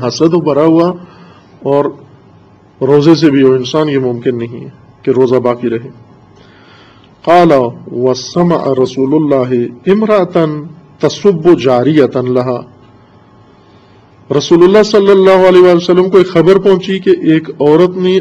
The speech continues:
اپنی نوکرانی کو گالی دی ہے، اپنی نوکرانی کو گالی دی ہے۔ وہی صائمہ، اور یہ عورت جس نے گالی دی ہے یہ روزے سے بھی تھی۔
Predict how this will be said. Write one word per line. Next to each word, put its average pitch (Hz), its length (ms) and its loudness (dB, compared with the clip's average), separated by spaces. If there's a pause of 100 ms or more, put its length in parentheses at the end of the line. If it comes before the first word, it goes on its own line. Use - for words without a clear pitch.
(100)
اپنی 156 400 -2
نوکرانی 143 720 -2
کو 196 140 2
گالی 135 320 2
دی 123 240 -4
ہے، 127 60 -6 (3000)
اپنی 165 240 -6
نوکرانی 147 560 0
کو 147 100 0
گالی 120 280 0
دی 113 180 -6
ہے۔ 120 100 -14 (1500)
وہی 151 400 4
صائمہ، 147 640 -2 (240)
اور 143 120 -2
یہ 156 180 2
عورت 139 360 2
جس 135 160 -4
نے 139 140 -4
گالی 131 240 -2
دی 127 260 -2
ہے 156 160 0 (540)
یہ 175 160 0 (380)
روزے 156 280 2
سے 180 160 2
بھی 180 160 -2
تھی۔ 135 200 -6